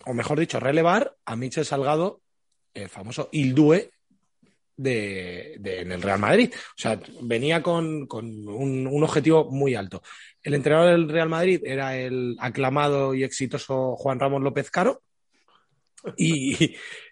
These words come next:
y, bueno, Ciciño comienza a ser titular según aterriza en el Real Madrid. O sea, a partir de, de enero empieza a jugar todos los partidos, dejaba bastante buen sabor de boca porque al final ese estilo, pues, brasileño y más de Roberto Carlos, Ciciño, era como, "Oh, tenemos a la pareja brasileña, juega,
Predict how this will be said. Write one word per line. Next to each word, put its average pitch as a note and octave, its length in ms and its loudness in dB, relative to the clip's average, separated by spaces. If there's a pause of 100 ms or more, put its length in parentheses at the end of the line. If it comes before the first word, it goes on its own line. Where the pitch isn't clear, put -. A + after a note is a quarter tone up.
y, D#3+ 180 6
bueno, D#3 240 4
Ciciño F#3 380 0
comienza G3+ 400 0
a F3 240 -4
ser F3+ 160 -4
titular F3 340 -2
según D3 300 0
aterriza C#3 320 -2
en C#3+ 80 0
el C3 60 -2
Real C3+ 140 0
Madrid. D3 300 -2
O A#2+ 60 -8
sea, A2+ 120 -10
a A2 40 -12
partir A2+ 320 -4
de, D3+ 220 2
de C3+ 160 -4
enero E3 260 -2
empieza C#3 240 -6
a - 20 -6
jugar C#3 380 -4
todos B2+ 260 -2
los B2 140 -6
partidos, G3+ 540 0 (440)
dejaba C3 360 0
bastante A#2+ 380 -4
buen C3 160 -4
sabor B2+ 200 -2
de C3 60 -2
boca D#3 160 -2
porque A#2+ 160 -2
al G2+ 60 -10
final B2+ 240 -10
ese A#2+ 140 -4
estilo, B2+ 500 -2
pues, A#2+ 140 -6
brasileño B2+ 580 0
y A2 80 -6
más B2+ 380 -4 (460)
de A#2 180 -2
Roberto G#2+ 300 -2
Carlos, C3+ 300 0
Ciciño, C3+ 340 -4
era A#2 80 -4
como, G#2 220 -8
"Oh, E3 200 6
tenemos D3 340 -4
a C3 80 0
la B2 120 -2
pareja C#3+ 260 -2
brasileña, C#3 480 -2
juega, C3+ 500 2